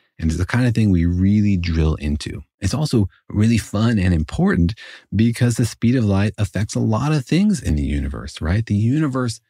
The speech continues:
seems really, really big. And one reason is not just that stuff is far away, but that it takes a long time to get from here to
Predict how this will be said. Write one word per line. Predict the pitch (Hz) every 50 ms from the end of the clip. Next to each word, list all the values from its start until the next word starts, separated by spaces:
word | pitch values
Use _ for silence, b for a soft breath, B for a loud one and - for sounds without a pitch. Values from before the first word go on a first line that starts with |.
| _ _ _
seems | - - - 123 127 123 123 123 113 95 95
really, | 95 95 104 107 110 113 104 101 92
really | 92 90 90 90 92 90 85 82 78
big. | 71 71 - 87 85 73 - - - _ b b b b b b b
And | - 87 85 85
one | 90 92 90 85 82
reason | 104 156 190 160 101 87 87 90 101 b b b
is | b 87 85 95
not | 120 139 131
just | 110 113 101 92
that | 92 87 -
stuff | - - 90 80 82
is | 76 -
far | - - 78 73 71
away, | 71 71 - 147 123 104 104 110 B B B B -
but | - 95 -
that | 98 92
it | 92 85
takes | - - - 101 - -
a | 80
long | 76 78 80 82 87 95 101 101 104 104 104
time | 95 - - - - 92 113 117 101 82 76 73 73
to | - -
get | 78 76 - 104 113 113 -
from | - - 85 82
here | 78 - - - 78 80 82
to | 71 78